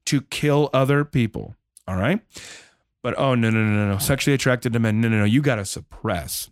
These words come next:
You must suppress that identity. You cannot live that." Okay, you fast forward, coming to twenty twenty-two, same two impulses. "I wanna kill people. I'm sexually attracted to men."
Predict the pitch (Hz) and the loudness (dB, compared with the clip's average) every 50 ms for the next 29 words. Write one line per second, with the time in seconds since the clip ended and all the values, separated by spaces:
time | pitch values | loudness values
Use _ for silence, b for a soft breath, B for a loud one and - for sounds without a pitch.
0 | _ - 120 131 139 143 147 151 160 160 143 - - - - - 120 - - - | _ -2 0 2 2 4 4 4 4 2 2 0 -4 -6 -6 -6 -4 -4 -2 -2
1 | 123 113 113 113 - - - - 98 101 98 - - - - 101 101 131 143 165 | 0 2 0 0 -2 -4 -6 -4 -2 -2 -2 -2 -4 -8 -8 -6 -2 0 0 0
2 | 156 - 104 92 107 104 98 90 107 120 123 - - 139 147 151 147 139 135 - | 0 0 -2 -2 0 0 0 0 0 0 -2 -2 -2 0 2 2 2 2 2 2
3 | 143 139 139 135 110 95 95 - 143 - - - - - b b b b b b | 0 0 0 0 0 -2 -4 -6 -6 -8 -10 -14 -16 -16 b b b b b b
4 | b b b b _ - _ - 95 - 156 147 113 95 90 b b b b b | b b b b _ -20 _ -16 -10 -6 -2 -2 -2 -2 -4 b b b b b
5 | b b b _ - 117 - 120 120 117 117 - - - 120 120 120 120 120 117 | b b b _ -6 -4 -2 0 0 0 0 -2 -2 0 0 2 2 2 2 2
6 | 117 113 113 107 - - - - - 117 113 110 107 104 - 120 117 117 113 110 | 0 0 -2 -4 -6 -10 -14 -8 -4 -2 -2 -2 -2 0 0 0 2 2 0 0
7 | - 117 113 110 107 104 - - 117 113 113 113 110 107 104 - b b b b | 0 0 0 0 0 -2 -2 -2 0 2 2 2 2 0 0 -4 b b b b
8 | b - - - - 151 147 139 135 127 - 139 135 127 131 135 123 - 113 101 | b -12 -10 -6 -2 0 2 2 2 2 2 0 2 2 2 2 2 2 0 0
9 | 92 - - 76 71 - - - _ - 113 117 117 117 117 117 113 - 123 113 | 0 -2 -4 -6 -8 -8 -12 -16 _ -6 -2 0 2 2 2 2 0 2 2 2
10 | 113 107 - 120 117 113 113 - 117 117 113 113 110 b b b b b b - | 2 2 0 0 0 0 0 2 2 2 2 2 0 b b b b b b -4
11 | 117 110 - 120 110 - - 117 110 107 - - 107 107 104 - 107 107 113 107 | -4 -2 -2 -2 -2 -2 -2 -2 -2 -2 0 -2 -2 -2 -4 -6 -8 -4 -2 0
12 | 110 117 113 104 98 92 90 101 | 0 2 2 2 0 0 -2 -4